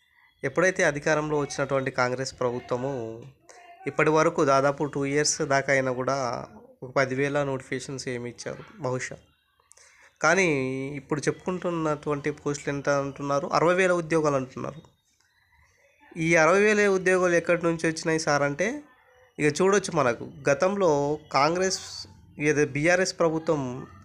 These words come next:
ఇచ్చినటువంటి నోటిఫికేషన్లు ఏదైతే ఉన్నాయో, దానికి అపాయింట్‌మెంట్ లెటర్స్ ఇచ్చారు వీళ్ళు. ఆ అపాయింట్‌మెంట్ లెటర్స్ తీసుకొని ఇచ్చి వీళ్ళు ఆ ఉద్యోగాలు మేమే ఇచ్చినామని అంటున్నారు ఇప్పుడు.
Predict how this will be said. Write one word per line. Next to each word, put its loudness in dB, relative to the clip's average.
ఇచ్చినటువంటి 2
నోటిఫికేషన్లు 0
ఏదైతే 0
ఉన్నాయో, 0
దానికి 4
అపాయింట్‌మెంట్ 2
లెటర్స్ 0
ఇచ్చారు 0
వీళ్ళు. -4
ఆ 4
అపాయింట్‌మెంట్ 2
లెటర్స్ 0
తీసుకొని 0
ఇచ్చి -4
వీళ్ళు 0
ఆ 4
ఉద్యోగాలు 4
మేమే 4
ఇచ్చినామని -2
అంటున్నారు -8
ఇప్పుడు. -8